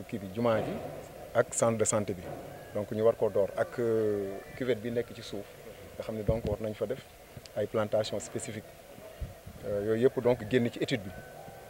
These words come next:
donc bi ñu defee loolu ñun dañu lancé ni ma ko mën a waxee appel d'offre donc, euh, kii ngeen gis mu di monsieur Diallo Bekay Diallo nga xam ne moom spécialiste ci loolu defoon étude bi tamit donc gagné marché bi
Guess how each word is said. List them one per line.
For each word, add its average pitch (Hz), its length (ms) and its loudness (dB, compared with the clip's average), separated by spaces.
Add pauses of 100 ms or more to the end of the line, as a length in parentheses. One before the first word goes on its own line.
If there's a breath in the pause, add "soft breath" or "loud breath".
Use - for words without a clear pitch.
(140)
donc 107 180 -4
bi 107 100 -2
ñu 123 60 2
defee 135 220 10
loolu 120 220 10
ñun 127 220 4
dañu 113 200 2
lancé 110 540 4 (220)
ni 107 80 -2
ma 113 80 0
ko 117 100 -4
mën 113 60 2
a 113 60 4
waxee 107 180 2
appel 120 240 6
d'offre 113 200 8 (720)
donc, 107 260 0
euh, 107 220 8
kii 110 340 -2
ngeen 104 200 0
gis 120 160 -4
mu 110 140 -4
di 101 80 -4 (340)
monsieur 107 300 -2
Diallo 101 280 6
Bekay 110 260 4
Diallo 101 280 2 (520)
nga - 80 -4
xam 110 140 -2
ne 107 60 0
moom 107 140 0
spécialiste 110 680 2
ci - 80 -6
loolu 107 260 4 (120)
defoon 131 240 4
étude 135 180 0
bi 123 80 0
tamit 123 300 0
donc 107 260 -4
gagné 117 180 4
marché 113 300 0
bi 104 120 -6